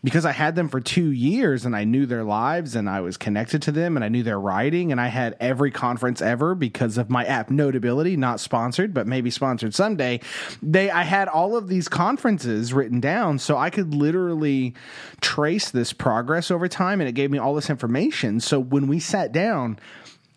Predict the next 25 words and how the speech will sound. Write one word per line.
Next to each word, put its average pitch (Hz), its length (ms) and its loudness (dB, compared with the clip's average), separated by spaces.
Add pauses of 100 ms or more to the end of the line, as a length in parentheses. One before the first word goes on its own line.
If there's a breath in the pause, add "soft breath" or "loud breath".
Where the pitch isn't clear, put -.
it 160 160 0
was, 135 600 0
it 135 160 0
was 127 260 0
so, 156 500 0
we 151 160 0
were, 143 240 0
it 147 100 0
was 143 220 0
like 143 200 -2
we 135 80 4
were 127 120 0
standing 139 600 0
on 117 340 -2
such 139 300 -2
a, 113 220 -4
a 127 60 -2
more 123 220 -2
solid 120 580 -2
foundation. 120 840 0
I 110 80 0
think 226 200 0
that's 285 360 -2
the 170 100 2
goal, - 520 -2